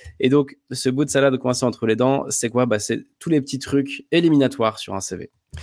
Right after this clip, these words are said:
Tout ce qui fait que ton C V, il n'est juste pas recevable, en fait, à la base, et que juste pour des questions de fond ou de forme assez basiques, bah, en fait, euh, il va, il va, il va finir à la poubelle très, très rapidement, ou alors il va rester tout en bas de la pile.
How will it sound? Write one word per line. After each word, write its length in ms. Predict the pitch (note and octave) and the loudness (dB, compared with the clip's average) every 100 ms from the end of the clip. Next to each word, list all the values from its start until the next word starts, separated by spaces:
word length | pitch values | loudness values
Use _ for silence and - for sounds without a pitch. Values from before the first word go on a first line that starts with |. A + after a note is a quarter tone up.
| - - | -18 -18
Tout 100 | - | -4
ce 80 | C#3+ | -4
qui 140 | - B2 | -2 0
fait 200 | C#3+ C#3+ | 2 2
que 80 | |
ton 140 | C3 G#2+ | 0 0
C 140 | A#2 | 0
V, 100 | B2+ | 4
il 80 | C3+ | 4
n'est 100 | A2+ | 4
juste 260 | B2 C#3+ - | 0 -2 -2
pas 140 | C3 | -2
recevable, 640 | A#2 B2 C3+ C3 A2+ G#2 | 0 0 2 2 2 0
en 60 | G2 | -2
fait, 220 | - F2+ | -4 -6
à 40 | F#2 | -6
la 120 | F#2 | -2
base, 260 | G#2+ B2 - | 0 0 -4
et 120 | A2+ | -4
que 260 | A2 G2+ - _ _ _ _ | -2 -2 -4 _ _ _ _
juste 260 | A#2+ F#3 F#3 | 0 0 2
pour 120 | C3+ | 2
des 100 | B2 | 2
questions 320 | B2+ B2 B2 | 2 0 0
de 140 | A2+ A#2+ | 0 0
fond 360 | - D3+ C#3 C3+ | 0 0 2 2
ou 140 | D3+ | 2
de 120 | C3 | 2
forme 560 | C3 - C3+ B2 A2+ F#2+ | 0 0 2 2 0 -4
assez 300 | - B2+ - | -2 -2 0
basiques, 500 | D3+ A#2+ A2 B2 - _ _ _ _ _ | 2 0 0 -8 -16 _ _ _ _ _
bah, 260 | G#2+ A2 - | 0 0 -2
en 100 | G#2+ | -6
fait, 360 | - B2 - | -2 -2 -2
euh, 180 | G2 F#2 | -4 -2
il 140 | G2 G2 | -2 -2
va, 360 | G2+ F2+ D2 | -2 -2 -6
il 180 | D#2 F#2+ | -6 -4
va, 460 | G2 E2 C#2+ B1 A#1+ | -4 -4 -6 -10 -12
il 80 | - | -10
va 100 | F#2 | -10
finir 260 | - B2 A2+ | 0 0 2
à 40 | |
la 80 | A2 | -2
poubelle 320 | A2 A2+ A#2+ | 0 2 2
très, 200 | - C3 | 0 -4
très 140 | - | -4
rapidement, 540 | A2+ A2 G2+ A2 C#3 D#3 - _ | -4 -4 -2 0 0 -2 -10 _
ou 120 | A#2 | 2
alors 220 | A2+ A#2+ | 4 4
il 80 | A#2+ | 4
va 80 | G2+ | 0
rester 460 | G2+ G2+ - A#2+ G2 | -2 -4 0 0 0
tout 180 | B2+ | 0
en 60 | B2 | 0
bas 100 | A2 | 2
de 60 | F#2+ | -2
la 80 | |
pile. 200 | - - | -6 -12